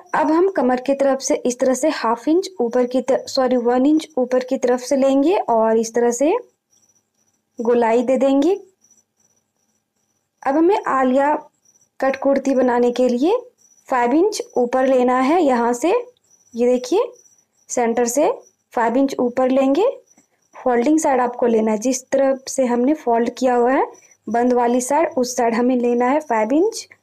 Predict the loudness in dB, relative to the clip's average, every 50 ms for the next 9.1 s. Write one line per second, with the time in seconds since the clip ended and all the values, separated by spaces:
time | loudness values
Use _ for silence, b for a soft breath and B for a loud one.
0 | _ _ _ _ _ _ _ _ _ _ _ _ _ _ _ _ _ _ _ _
1 | _ -4 -2 0 0 0 0 0 0 0 0 0 -2 -2 -2 -2 -2 -2 0 0
2 | 0 2 2 2 2 0 0 -2 0 0 0 0 0 -2 -2 -2 -2 -4 -4 -4
3 | -4 -2 0 0 0 0 0 0 0 0 0 0 0 0 0 0 0 0 0 0
4 | -2 -2 -4 -6 -8 -10 _ _ _ _ _ _ _ _ _ _ _ _ _ _
5 | _ _ _ _ _ _ _ _ _ _ _ _ _ _ _ _ _ _ _ _
6 | _ _ _ _ _ _ _ _ _ _ _ _ _ _ _ _ _ _ _ _
7 | _ _ _ _ _ _ _ _ _ _ _ _ _ _ _ _ _ _ _ _
8 | _ _ _ _ _ _ _ -2 -2 0 0 2 0 0 0 0 0 0 0 0
9 | 0 0